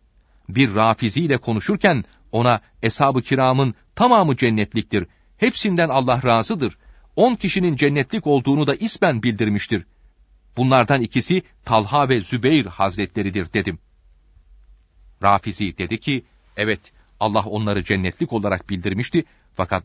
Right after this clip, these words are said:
sonradan sapıttılar. Sonra Allah bunların Hazreti Ali ile savaşacağını nereden bilsin ki?" Siz bu ayetlere inanıyor musunuz? Allah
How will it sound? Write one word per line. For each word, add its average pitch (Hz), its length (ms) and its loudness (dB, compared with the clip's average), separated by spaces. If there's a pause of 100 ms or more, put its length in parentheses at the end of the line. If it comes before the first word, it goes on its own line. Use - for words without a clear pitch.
sonradan 107 500 0
sapıttılar. 95 640 -4 (380)
Sonra 110 360 0
Allah 107 320 0 (300)
bunların 107 420 -2
Hazreti 104 460 -4
Ali 101 200 -2
ile 113 180 -2
savaşacağını 98 720 -4 (220)
nereden 160 440 0
bilsin 87 340 -8
ki?" 78 200 -10 (1160)
Siz 95 320 -8
bu 95 140 -2
ayetlere 85 540 -6 (100)
inanıyor 73 400 -10
musunuz? 135 480 -12 (640)
Allah 90 300 -2